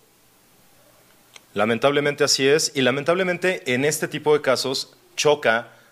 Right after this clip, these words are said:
la política de recaudación con la política criminal. Y como tú bien sabes, la política criminal debería tener como finalidad desincentivar a la gente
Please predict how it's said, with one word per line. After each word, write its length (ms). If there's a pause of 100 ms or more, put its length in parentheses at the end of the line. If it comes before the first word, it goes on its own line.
(120)
la 260
política 520
de 100
recaudación 760
con 160
la 100
política 440
criminal. 440 (460)
Y 100
como 240
tú 120
bien 160
sabes, 340
la 100
política 360
criminal 540
debería 420
tener 300
como 200
finalidad 580 (300)
desincentivar 1040
a 60
la 120
gente 580